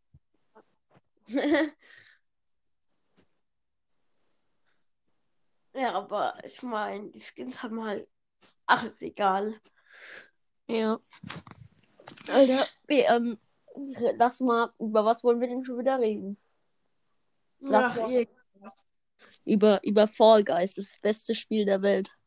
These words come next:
Speaker 1: Ja, das, das hab, ich kenn das nicht. Ich hab nicht einmal ein Video drüber gesehen. Also, ich kann überhaupt nicht sprechen.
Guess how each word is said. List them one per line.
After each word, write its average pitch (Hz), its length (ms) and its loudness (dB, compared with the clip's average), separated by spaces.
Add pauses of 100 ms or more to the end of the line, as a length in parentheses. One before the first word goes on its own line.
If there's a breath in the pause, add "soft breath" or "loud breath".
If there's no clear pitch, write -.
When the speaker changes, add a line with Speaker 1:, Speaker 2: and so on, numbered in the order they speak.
(240)
Speaker 1:
Ja, 233 320 2
das, - 320 -14
das 220 160 -12
hab, 240 260 -6
ich - 240 -14
kenn 247 240 -4
das 220 160 -10
nicht. 202 160 -8
Ich 202 120 -12
hab - 80 -12
nicht 214 100 -12
einmal 208 180 -6
ein 220 120 -6
Video 226 260 -10
drüber 208 360 -14
gesehen. - 540 -16 (1600 soft breath)
Also, 262 320 4
ich - 140 -2
kann 240 220 -2
überhaupt 233 380 -4
nicht 240 220 -6
sprechen. 202 580 -8